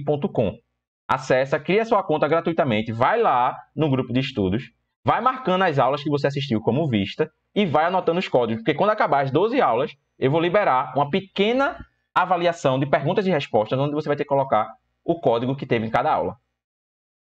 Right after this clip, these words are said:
Então, o código dessa aula é trinta e cinco, três cinco, trinta e cinco, certo?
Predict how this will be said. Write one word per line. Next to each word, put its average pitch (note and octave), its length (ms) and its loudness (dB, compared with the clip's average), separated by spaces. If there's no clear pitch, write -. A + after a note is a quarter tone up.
Então, D#3+ 220 2
o F#3 60 -2
código F#3 360 0
dessa G3 240 2
aula D#3+ 360 2
é B2+ 120 0
trinta A#3 540 0
e A3+ 180 0
cinco, F3+ 880 -4
três D#3 540 -2
cinco, - 580 -4
trinta F#2+ 300 0
e C3+ 80 -2
cinco, C#3+ 440 -4
certo? A3+ 340 -2